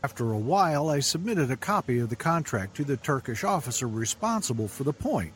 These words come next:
and I asked him about their signature, and he replied that they had submitted a letter to their command to sign it. They promised me, according to the contract, that they will compensate me for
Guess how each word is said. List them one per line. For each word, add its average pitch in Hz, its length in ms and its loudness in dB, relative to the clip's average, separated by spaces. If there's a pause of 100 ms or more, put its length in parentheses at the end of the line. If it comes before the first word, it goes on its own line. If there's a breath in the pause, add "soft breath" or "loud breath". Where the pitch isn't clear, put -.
and 160 140 -2
I 190 120 -2
asked 147 320 0
him 147 100 -2
about 127 280 -2
their 135 120 -4
signature, 110 720 -4
and 110 160 -2
he 190 160 -2
replied 110 560 -2
that 135 160 -2
they 180 180 -2
had 170 160 -4
submitted 156 440 -2
a 120 60 0
letter 139 420 0
to 123 160 -4
their 113 200 0
command 113 440 -4
to 135 100 -8
sign 190 320 -4
it. - 80 -10 (1300)
They 110 100 -6
promised 208 520 -2
me, 120 140 -2
according 196 420 -2
to 160 80 0
the 156 100 -4
contract, 135 600 -4
that 117 120 -10
they 139 80 0
will 120 140 -2
compensate 180 720 -4
me 151 100 -4
for - 180 -8